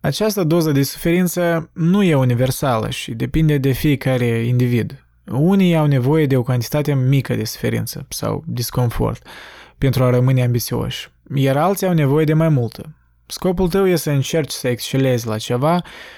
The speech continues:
și să-ți descoperi limitele. Dacă vrea să domesticească dragonul,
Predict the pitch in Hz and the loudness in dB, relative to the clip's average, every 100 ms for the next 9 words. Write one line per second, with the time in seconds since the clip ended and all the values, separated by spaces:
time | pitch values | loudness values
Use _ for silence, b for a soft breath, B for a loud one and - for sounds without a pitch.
0 | B _ - 151 156 135 139 - 156 147 | B _ -6 -2 -2 -2 -2 -2 0 0
1 | 127 135 120 110 - 135 - _ _ b | 2 2 0 -4 -12 -16 -20 _ _ b
2 | b b b 151 135 139 151 143 180 180 | b b b -2 0 0 0 0 0 0
3 | - 135 123 113 123 127 131 - 131 143 | -2 -2 -2 -2 0 0 0 -2 -2 -2
4 | 123 - 113 123 127 175 180 170 156 | -2 -4 -4 -2 0 2 2 2 0